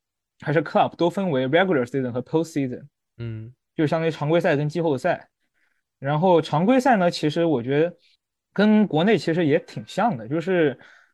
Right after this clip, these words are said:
Speaker 1: 大家各个地方都会办比赛，然后就是各，各家都会主办比赛，其实，但是U S A U会相助，相对协助他们，
Speaker 2: 嗯。
Speaker 1: 然后 <clears throat> 把那些比赛给注册在U S A U下面。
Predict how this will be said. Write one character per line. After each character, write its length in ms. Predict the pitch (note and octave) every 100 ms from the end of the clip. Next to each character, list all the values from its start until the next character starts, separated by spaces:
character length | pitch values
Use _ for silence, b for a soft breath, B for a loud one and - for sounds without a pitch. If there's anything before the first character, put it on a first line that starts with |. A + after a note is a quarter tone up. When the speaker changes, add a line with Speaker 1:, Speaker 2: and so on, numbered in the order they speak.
| _
Speaker 1:
大 160 | G#3+ E3
家 140 | E3
各 140 | A3+ F#3+
个 120 | E3+
地 100 | E3
方 200 | D#3+ D#3
都 100 | D#3+
会 140 | D#3+
办 200 | C3+ D3
比 140 | C3 -
赛， 340 | D3+ A#2 - _ _ _ -
然 200 | B2 C3
后 240 | D#3 C3
就 140 | B2+
是 100 | E3+ D#3
各， 200 | G3+ - _
各 160 | A3+ F3
家 160 | D#3+
都 80 | E3
会 120 | E3
主 140 | - G2
办 160 | C#3+
比 140 | B2 B2+
赛， 180 | C3+
其 180 | A2 D3
实， 120 | C#3 -
但 140 | E3
是 120 | D#3
U 120 | E3 E3+
S 240 | E3+ E3+
A 40 |
U 120 | E3+ D#3+
会 140 | D3
相 180 | D#3+ D#3
助， 100 | D3
相 320 | - C#3 E3
对 120 | D#3+
协 180 | - B2
助 160 | F3 C3+
他 100 | A#2+
们， 200 | G#2+ - b b _ A#2+
Speaker 2:
嗯。 160 | A2+
Speaker 1:
然 160 | C3+ C#3+
后 420 | E3 D3+ C3 - _ _ _ _ _ _
<clears throat> 560 | - C3+ - - G#2 -
把 120 | D#3
那 60 | D3+
些 100 | G3
比 160 | F#3 B2
赛 140 | F3
给 120 | C#3
注 200 | A2+ G3
册 100 | D3
在 140 | C#3+ C3
U 120 | D3 D3
S 120 | D#3
A 20 |
U 100 | D3+
下 160 | D3+ D#3
面。 160 | B2